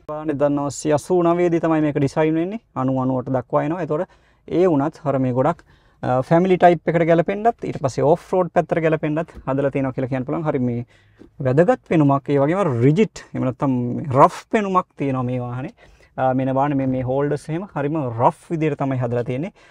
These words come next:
අ, මෙන්න මේ වගේ තමයි ඕවරෝල් ගත්තාම සෙන්ටර් කන්සෝල් එක ආදිය බලා ගන්න පුළුවන් වෙන්නේ. මෙන්න මෙහෙම තමයි තියෙන්නේ. මම ඔයාලට තව ක්ලෝස් ලුක් එකක් මරන් පෙන්නන්නම්. මෙන්න මේ වගේ තමයි ඩෑෂ්බෝඩ් එක බලා ගන්න පුළුවන් වෙන්නේ. පේනවා ඇති මේ හෝල්ඩර්ස් එහෙම ගොඩක් හදට හදලා තිනවා. ඒ කියන්නේ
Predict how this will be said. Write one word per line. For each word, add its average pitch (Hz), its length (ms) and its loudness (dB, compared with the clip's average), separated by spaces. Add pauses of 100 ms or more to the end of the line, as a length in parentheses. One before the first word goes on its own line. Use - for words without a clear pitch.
(120)
අ, 135 180 2
මෙන්න 147 200 2
මේ 156 200 4
වගේ 160 180 4
තමයි 156 300 2
ඕවරෝල් 190 440 6
ගත්තාම 156 400 0
සෙන්ටර් 139 280 -2
කන්සෝල් 131 440 -2
එක 127 100 -4 (100)
ආදිය 127 400 0 (120)
බලා 120 300 -2
ගන්න 120 160 -4
පුළුවන් 120 220 -2
වෙන්නේ. 131 160 -2
මෙන්න 120 160 -2
මෙහෙම 120 200 -2
තමයි 123 280 -6
තියෙන්නේ. 247 320 2 (340)
මම 165 200 2
ඔයාලට 175 300 4
තව 165 220 4
ක්ලෝස් 165 300 2
ලුක් 202 180 0
එකක් 175 220 -4
මරන් 127 280 -2
පෙන්නන්නම්. 131 320 -2
මෙන්න 156 220 0
මේ 170 160 0
වගේ 185 180 -2
තමයි 170 300 -4
ඩෑෂ්බෝඩ් 139 420 0
එක 135 60 0
බලා 135 240 0
ගන්න 135 160 -4
පුළුවන් 143 240 -4
වෙන්නේ. 160 140 -4
පේනවා 139 260 -2
ඇති 151 120 -4
මේ 143 160 -4 (380)
හෝල්ඩර්ස් 147 380 0
එහෙම 151 140 -2
ගොඩක් 139 260 -4
හදට 139 320 -2
හදලා 139 240 0
තිනවා. 139 240 -2
ඒ 131 60 -4
කියන්නේ 135 240 -6